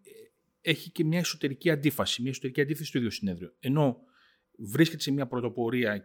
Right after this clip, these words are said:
και προσπαθεί να εισάγει στο νέο κόσμο, ε, την Ευρώπη, ε, κάνει και έναν αναχρονισμό προσπαθώντας να επαναφέρει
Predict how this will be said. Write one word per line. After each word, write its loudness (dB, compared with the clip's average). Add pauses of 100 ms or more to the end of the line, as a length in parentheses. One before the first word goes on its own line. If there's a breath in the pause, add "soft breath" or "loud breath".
και -4
προσπαθεί -4
να 0
εισάγει -2
στο 0
νέο 8
κόσμο, 2 (580 loud breath)
ε, -4
την 0
Ευρώπη, 0 (540 soft breath)
ε, -4 (520)
κάνει 2
και -2
έναν -2
αναχρονισμό -2
προσπαθώντας -2
να 2
επαναφέρει 4